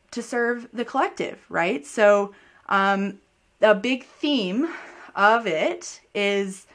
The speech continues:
that balance between, um, sort of, like, being a householder and going towards spiritual liberation. That's, like, another theme. But if you're listening to this podcast on your smartphone, odds are you're a householder. And so we're, none of us are renunciates here. If you are a renunciate,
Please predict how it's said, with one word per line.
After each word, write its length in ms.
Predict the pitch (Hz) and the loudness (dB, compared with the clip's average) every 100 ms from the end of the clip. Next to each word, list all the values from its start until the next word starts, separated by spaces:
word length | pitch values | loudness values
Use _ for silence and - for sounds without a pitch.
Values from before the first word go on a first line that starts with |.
| _ _ - | _ _ 0
that 280 | 202 202 175 | 2 2 0
balance 560 | 196 240 269 226 220 | 4 4 4 0 -4
between, 960 | - 190 190 - 220 226 196 185 196 220 _ _ _ _ _ - | -6 -10 -10 -8 -6 -4 -4 -6 -6 -10 _ _ _ _ _ -8
um, 420 | - 175 170 165 | -2 0 0 -4
sort 200 | - 214 | -6 -4
of, 40 | 190 | -2
like, 200 | 180 175 | -2 -4
being 240 | 185 175 | -6 -6
a 20 | |
householder 840 | 170 165 165 - 165 170 170 170 165 | -4 -4 -4 -8 -10 -6 -4 -4 -6
and 300 | - 160 165 | -8 -10 -8
going 280 | 165 170 170 | -8 -8 -8
towards 420 | 170 160 165 - | -6 -6 -8 -20
spiritual 500 | - - 165 160 160 | -16 -8 -6 -6 -6
liberation. 580 | 160 156 156 160 - 165 | -6 -4 -4 -4 -4 -4
That's, 240 | 160 165 | -4 -6
like, 140 | 165 151 | -8 -8
another 280 | 156 156 165 | -8 -6 -6
theme. 240 | 165 165 | -8 -4
But 160 | 170 202 | -4 -6
if 100 | 233 | -6
you're 140 | 330 | -4
listening 380 | 349 349 330 294 | -4 -4 -4 -2
to 40 | |
this 140 | 294 277 | -6 -6
podcast 560 | 233 220 220 226 220 - | -4 -4 -4 -6 -6 -8
on 180 | 190 | -8
your 80 | 202 | -8
smartphone, 640 | 190 196 190 - 196 196 190 - - _ - | -10 -6 -6 -6 -6 -6 -8 -12 -20 _ -4
odds 280 | 220 240 220 | 2 2 2
are 400 | 196 202 208 202 _ _ - | 4 4 4 0 _ _ -6
you're 160 | 185 | -2
a 60 | 180 | -2
householder. 640 | 165 - - - - - - | -2 -4 -4 -12 -14 -14 -10
And 160 | 165 170 | -8 -4
so 160 | 180 | -2
we're, 120 | 175 | -2
none 280 | 185 185 202 | -2 0 0
of 100 | 233 | 0
us 140 | 277 311 | -2 -2
are 80 | |
renunciates 640 | 320 294 262 240 240 220 214 | 0 2 4 2 -2 -4 -4
here. 260 | 226 214 202 | -4 -2 -2
If 200 | 214 202 | -4 -4
you 120 | 196 | 2
are 300 | 196 233 226 | 4 4 0
a 60 | |
renunciate, 520 | 214 202 196 208 190 | -2 -2 -2 -2 -2